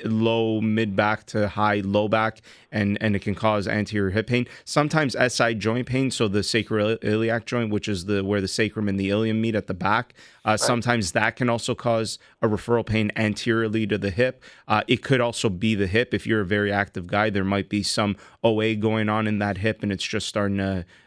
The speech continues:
Speaker 1: um, to break down. And, and, and maybe because the hip is, is starting to break down a little bit, your, your low back is now starting to get inflamed, uh, as, as a form of compensation. Or,
Speaker 2: Right.
Speaker 1: you know, it could be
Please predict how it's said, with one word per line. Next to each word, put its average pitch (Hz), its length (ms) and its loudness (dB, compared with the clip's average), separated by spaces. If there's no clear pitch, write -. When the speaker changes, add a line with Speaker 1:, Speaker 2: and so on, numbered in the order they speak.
Speaker 1:
um, 95 420 -4
to 117 80 -6
break 104 280 -8
down. 113 260 0
And, 110 160 -2
and, 107 320 -2
and 110 180 0
maybe 113 220 0
because 104 320 -2
the 101 120 0
hip 113 260 -2
is, 104 220 -2
is 107 100 -4
starting 113 240 0
to 107 60 -2
break 101 240 -2
down 110 240 0
a 113 40 0
little 110 220 0
bit, 110 180 -2
your, 101 220 0
your 104 100 2
low 101 160 2
back 101 300 0
is 95 140 -4
now 104 100 -2
starting 101 300 -4
to 98 60 -4
get 98 160 0
inflamed, 104 640 -2
uh, 92 300 -4
as, 95 200 -2
as 101 420 -4
a 110 60 -4
form 107 280 0
of 92 120 -6
compensation. 110 800 -2
Or, 143 340 2
Speaker 2:
Right. - 100 -14
Speaker 1:
you 143 140 0
know, 117 140 2
it 113 80 -4
could 120 160 0
be 120 320 0